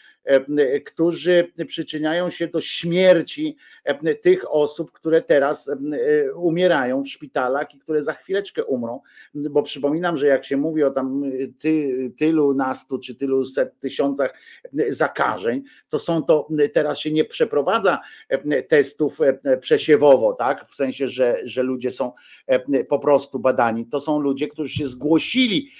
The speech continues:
e, z objawami albo, e, którzy się zgłosili po wątpliwościach, po tym, że skądś tam wracają i tak dalej, i tak dalej, e, tylko się zgłaszają do,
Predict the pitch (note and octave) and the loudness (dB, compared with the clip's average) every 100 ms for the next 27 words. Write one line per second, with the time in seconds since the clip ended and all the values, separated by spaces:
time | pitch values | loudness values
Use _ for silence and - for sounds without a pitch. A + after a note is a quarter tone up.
0 | - C#3 C3+ D3 C3 - C#3 B2+ D3 C3 | -2 0 2 2 2 0 -4 0 2 2
1 | A2+ A#2+ C#3+ C3+ B2+ A#2+ C#3 - _ - | 2 0 -2 2 2 6 4 4 _ -6
2 | - C3+ D3 C#3+ C#3 C3+ - D3 C3+ C#3+ | -2 0 0 0 2 0 -4 -8 -8 -8
3 | C3 C#3+ C3+ C#3 C#3+ C3+ B2+ C#3 C#3 C#3 | -6 -4 -4 -4 -4 0 2 2 0 -4
4 | A2+ B2 B2+ C#3 B2+ - A#2+ B2+ A#2 A#2+ | 4 4 4 0 0 -2 -2 -2 -2 -6
5 | G#2+ - A#2+ A#2 A#2+ A#2 A#2+ A2+ A#2+ A#2+ | -8 -10 -8 -6 -4 -2 -2 0 0 0
6 | A#2 A#2+ B2 A#2+ A#2 A2 A2 G#2+ B2 C#3 | -2 -4 -2 0 -2 -2 -4 0 0 0
7 | - - - C3+ C#3 D3+ C#3+ C#3 C#3+ C3+ | -8 -8 2 2 4 4 4 0 -2 -2
8 | D3+ C3+ D#3 D#3 F3+ G#3+ G#3+ D#3+ C3 | -4 0 0 2 2 4 4 4 2